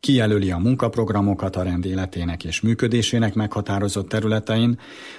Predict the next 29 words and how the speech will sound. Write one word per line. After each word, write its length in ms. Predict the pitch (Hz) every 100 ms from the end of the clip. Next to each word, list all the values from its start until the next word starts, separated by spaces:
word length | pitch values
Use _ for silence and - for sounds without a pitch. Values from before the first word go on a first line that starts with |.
| -
nagy 200 | 156 156
figyelmet 520 | 156 127 113 101 98
fordít 420 | - 110 104 98
a 40 | 90
nevelés 640 | 104 117 123 131 139 131
és 160 | 120
képzés 460 | - 95 87 90 90
kérdésére, 760 | - 113 104 104 - 98 92 87 - - -
állásfoglal 720 | 131 127 117 113 123 113 113
az 140 | 104 107
előző 360 | 104 101 95
káptalanok 680 | 95 101 98 101 95 95 92
rendelkezéseit 1000 | 104 120 117 110 113 107 101 - 98 90
és 200 | - 101
vezetés 680 | 104 104 92 90 87 85 - -
döntéseit 760 | 107 98 90 85 - 82 76
illetően. 680 | 82 78 - - 71 71 78 _ _ _ _
Aktualizálja 840 | - 135 - 117 107 90 92 90
a 40 | 82
direktóriumot, 920 | 95 117 110 120 117 123 123 135 -
megfelelő 500 | 90 - 92 92 95
rendeleteket 720 | 101 117 113 107 107 98 98
hoz 220 | - 98
a 40 | 95
jövőre 400 | 101 101 101 101
vonatkozólag, 720 | 95 90 85 85 - 80 76
és 200 | - -
így 100 | 80
tovább. 400 | - 78 76 73